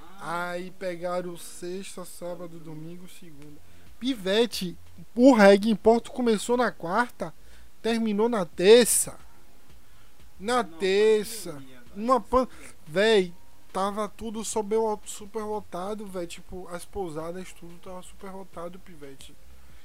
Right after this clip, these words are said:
Speaker 2: E a galera entregou, entregou o caos.
Speaker 1: O barril de Porto,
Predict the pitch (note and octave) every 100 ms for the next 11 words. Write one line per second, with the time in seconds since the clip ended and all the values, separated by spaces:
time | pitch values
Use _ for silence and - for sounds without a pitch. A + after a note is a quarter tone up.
0 | - F#3+ G#3 G#3 G3+ A3 A3 A3+ - A#3+
1 | F#3 G3+ A#3+ A#3+ G#3+ G#3 - A#3 G#3+ C4+
2 | - A3 A3+ C4 G3+ G3+ G#3 A3 - -
3 | B3 B3+